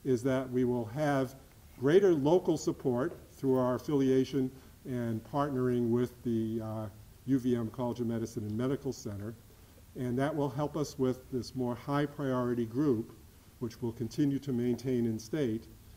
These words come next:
and we'll have opportunities to do more of the lower priority but necessary,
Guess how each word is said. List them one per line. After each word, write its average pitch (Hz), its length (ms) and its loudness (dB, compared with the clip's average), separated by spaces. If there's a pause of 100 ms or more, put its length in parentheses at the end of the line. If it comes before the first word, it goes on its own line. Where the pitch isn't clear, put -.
(180)
and 151 160 -2
we'll 170 120 2
have 156 200 0
opportunities 165 880 4
to 127 120 -8
do 127 200 2
more 151 320 2
of 127 100 0
the 127 80 2
lower 156 340 4
priority 143 580 4
but 123 280 -4
necessary, 131 800 2